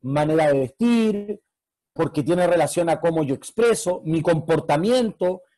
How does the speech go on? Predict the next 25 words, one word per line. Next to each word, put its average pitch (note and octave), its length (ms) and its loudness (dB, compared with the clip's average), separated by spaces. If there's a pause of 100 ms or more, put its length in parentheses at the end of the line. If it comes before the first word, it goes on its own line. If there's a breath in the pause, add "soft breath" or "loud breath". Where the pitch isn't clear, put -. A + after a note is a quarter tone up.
que D3 100 -4
tiene E3+ 240 0
relación D#3+ 400 0
a E3 100 -4
cómo D#3+ 280 -4
yo D#3 80 -4
expreso D#3 680 -6 (200)
mi D3+ 280 -4
identidad C#3 500 0
de C3 100 -2
género. A#2 480 -8 (340)
Por D3 120 -2
lo D#3 100 0
tanto, D#3+ 360 -2
no D3 240 -2
son B3+ 240 2
lo C4 120 2
mismo, G#3 540 -2 (180)
pero D3 200 0
se D#3 200 -2
vincula C#3 800 -2 (280)
la A#2 200 0
identidad A#2+ 600 -2
de G3 100 2
género A#3+ 480 0